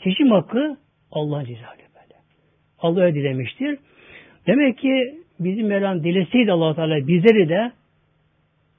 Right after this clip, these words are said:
bir akrep olurduk, kurbağa olurduk, e, solucan olurduk, böcek olurduk. Abinin köpek olur bize yapılıp böylece. E, bunda bizim bir etkimiz yok. Şu halde ne gerekiyor bu tabii?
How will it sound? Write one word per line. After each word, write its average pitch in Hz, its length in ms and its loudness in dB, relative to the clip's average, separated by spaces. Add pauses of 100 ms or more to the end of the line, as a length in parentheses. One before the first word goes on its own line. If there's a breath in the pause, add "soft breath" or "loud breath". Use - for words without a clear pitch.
(140)
bir 196 260 -4 (140)
akrep 185 360 -4
olurduk, 156 420 -2 (400)
kurbağa 165 260 -2
olurduk, 160 460 0 (240)
e, 147 60 -10
solucan 190 420 4
olurduk, 175 540 2 (140)
böcek 190 300 4
olurduk. 175 400 2 (680)
Abinin 185 340 2
köpek 269 360 0
olur 147 220 2
bize 120 140 -8
yapılıp 117 300 -12
böylece. - 380 -20 (1160)
E, 156 140 -6
bunda 202 260 -4
bizim 220 240 -4
bir 240 140 -4
etkimiz 240 400 -2
yok. - 400 -4 (1300)
Şu 226 220 -6
halde 180 400 -4 (180)
ne 240 100 0
gerekiyor 165 440 0
bu 131 60 -8
tabii? 233 440 -6